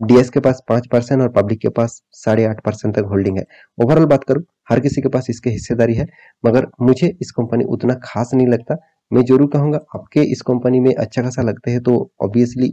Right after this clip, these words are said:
आप study करके निवेश करिए। तो मेरे हिसाब से आप ओप-, मेरे opinion जानना चाहते, जानना चाहते हैं तो मैं इस company के ऊपर big cross लगाना चाहता हूँ। मुझे power sector में invest करना है तो Adani Green और Adani ट्रांसमिशन के ऊपर मैं जरूर focus रखना चाहूँगा।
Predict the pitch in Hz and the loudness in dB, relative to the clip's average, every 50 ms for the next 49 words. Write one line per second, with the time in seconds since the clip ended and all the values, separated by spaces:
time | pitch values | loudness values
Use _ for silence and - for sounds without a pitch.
0 | - - - - - - 101 95 101 135 143 - 147 - - 127 127 127 127 123 | -6 -10 -12 -8 -4 -2 -2 0 0 0 0 0 0 0 2 2 2 2 2 0
1 | - - 120 120 127 147 165 - - - - - _ _ - 127 113 113 123 151 | 0 0 0 2 2 0 -2 -6 -14 -20 -20 -20 _ _ 2 4 4 4 4 4
2 | 170 170 - 165 151 - - 165 180 - _ _ _ _ - 101 104 - - - | 4 2 2 0 -2 -2 -6 -8 -8 -8 _ _ _ _ 0 0 0 0 -2 -4
3 | 107 101 - - 113 104 104 113 135 143 139 147 147 143 147 147 143 135 127 127 | -4 -4 -2 -4 -2 2 4 4 4 4 4 4 4 6 6 4 4 2 0 0
4 | 123 127 131 131 131 - 123 - 120 113 101 113 131 139 - 131 - 139 139 - | 0 0 0 -2 -2 -4 -6 -4 -2 0 2 2 2 0 -2 -2 -2 -2 -2 0
5 | - 135 120 113 110 110 113 110 - - 110 107 - 110 107 - 110 117 110 107 | 2 2 2 2 2 0 0 0 -2 -4 -2 0 0 -2 -2 -2 0 0 0 0
6 | 107 113 123 120 - - 113 117 - - 117 110 113 117 120 - 113 - 117 120 | 2 0 0 0 0 -2 -2 -2 0 -2 -2 -2 0 -2 -2 -2 -2 -2 -2 -2
7 | 139 165 170 _ _ _ _ _ - 113 113 110 110 147 143 143 - _ _ - | -2 -4 -6 _ _ _ _ _ -2 0 0 2 4 4 2 2 0 _ _ 4
8 | - 98 107 - - - - - 151 139 143 139 123 123 117 - - - 117 113 | 4 6 4 4 2 -2 -4 -4 -2 -2 0 0 0 0 -2 -4 -2 -2 0 0
9 | 120 139 143 131 139 160 - _ _ _ - - - 117 117 131 139 151 165 151 | 2 0 0 -2 -4 -6 -8 _ _ _ -4 -2 0 0 2 2 2 2 2 2
10 | - 139 147 175 175 - - - 110 - - 113 110 120 123 127 131 - 127 120 | 2 2 2 2 0 -2 -2 -4 -2 -2 -2 0 2 2 2 2 2 0 -2 -2
11 | 110 - 117 110 - 117 113 - 117 110 - 113 110 113 110 110 98 - 101 - | -2 -4 -6 -4 -4 -6 -4 -4 -4 -4 -2 -2 -2 -2 -2 -2 -4 -6 -6 -8
12 | - 101 - 104 - - 95 - 98 98 - 95 95 95 98 95 | -8 -6 -6 -2 -2 -2 -2 -2 -6 -6 -6 -4 -4 -4 -4 -4